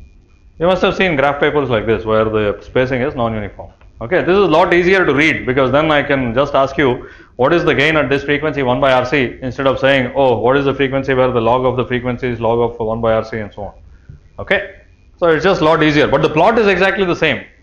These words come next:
Okay, you understand? So you could plot it like this. And similarly, why should I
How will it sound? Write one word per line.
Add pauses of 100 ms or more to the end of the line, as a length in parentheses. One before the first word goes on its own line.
(440)
Okay,
you
understand? (1000)
So (300)
you
could
plot
it
like
this. (120)
And
similarly,
why
should
I